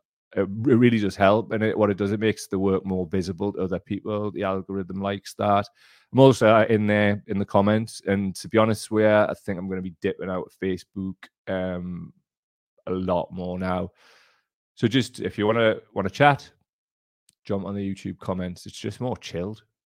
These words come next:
for now anyway. There's bound to be some fucking troll cunts who get, get involved. Yes, ten minutes, I said cunt. And, uh,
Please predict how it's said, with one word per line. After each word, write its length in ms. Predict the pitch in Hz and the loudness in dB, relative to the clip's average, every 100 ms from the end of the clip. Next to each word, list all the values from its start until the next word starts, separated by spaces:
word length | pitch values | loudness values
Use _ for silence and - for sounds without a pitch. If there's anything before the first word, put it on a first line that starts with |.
| _ _ - | _ _ -6
for 120 | 82 | -4
now 260 | 82 82 | 0 -2
anyway. 280 | 85 87 87 | -2 -4 -4
There's 120 | 92 | -4
bound 240 | - 82 80 | -4 -4 -4
to 60 | |
be 100 | 80 | -10
some 280 | 80 - 85 | -12 -12 -12
fucking 360 | - - - 92 | -14 -18 -18 -14
troll 280 | - 87 92 | -8 -8 -8
cunts 320 | 98 92 - | -10 -10 -12
who 120 | - | -12
get, 220 | 101 - | -12 -10
get 140 | 104 98 | -12 -10
involved. 360 | 98 101 95 90 | -8 -6 -6 -8
Yes, 360 | 87 - - | -12 -12 -16
ten 220 | - 80 78 | -12 -10 -6
minutes, 320 | 82 82 - | -6 -8 -10
I 60 | |
said 280 | 71 73 80 | -12 -10 -12
cunt. 260 | _ 90 71 | _ -14 -12
And, 240 | 95 95 101 | -10 -8 -6
uh, 280 | 98 95 | -4 -6